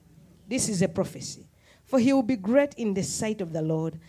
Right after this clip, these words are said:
and shall drink neither wine nor strong drink." This is another person carrying greatness.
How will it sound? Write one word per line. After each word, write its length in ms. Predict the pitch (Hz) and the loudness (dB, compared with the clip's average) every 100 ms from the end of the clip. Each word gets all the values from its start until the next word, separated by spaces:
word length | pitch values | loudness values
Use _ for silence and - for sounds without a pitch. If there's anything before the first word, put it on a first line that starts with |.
| - _ | -20 _
and 160 | 175 170 | -8 -6
shall 220 | 185 175 | -2 -4
drink 360 | 160 180 208 175 | -2 -4 -4 -4
neither 380 | 180 180 165 | -4 -2 0
wine 540 | 156 180 214 208 214 214 _ _ _ - | 2 2 0 -2 -4 -10 _ _ _ -6
nor 160 | 170 | -4
strong 400 | 165 - 160 147 | -4 -4 -4 -4
drink." 440 | 151 156 - - - _ _ _ _ _ _ _ _ _ _ | -8 -10 -12 -20 -20 _ _ _ _ _ _ _ _ _ _
This 220 | 185 - | -8 -4
is 120 | 185 175 | -2 -2
another 280 | 180 190 | 0 -2
person 440 | 185 185 - 170 160 | -4 -6 -8 -10 -10
carrying 500 | 180 175 170 180 196 _ _ _ _ 156 165 | -8 -8 -8 -10 -14 _ _ _ _ -16 -4
greatness. 840 | 185 160 160 127 - - - - | -2 -2 -8 -6 -6 -6 -8 -12